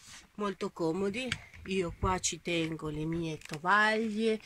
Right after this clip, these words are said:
adesso è un po' incasinato, lo devo sistemare, e, mm, gli asciugapiatti per, eh, asciugare appunto i piatti.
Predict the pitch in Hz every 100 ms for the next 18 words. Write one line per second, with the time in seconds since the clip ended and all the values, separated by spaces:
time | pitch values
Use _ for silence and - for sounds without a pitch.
0 | - - 165 170 - 180 180 196 196 190
1 | 170 180 220 214 160 160 160 - - 185
2 | 165 156 202 214 196 - 175 165 160 151
3 | 151 170 156 - 190 165 202 180 180 165
4 | 156 - - 165 - 156 151 - - -
5 | - - - 147 151 151 147 143 160 156
6 | 143 143 156 - 139 135 147 143 139 139
7 | - 117 - - 160 - -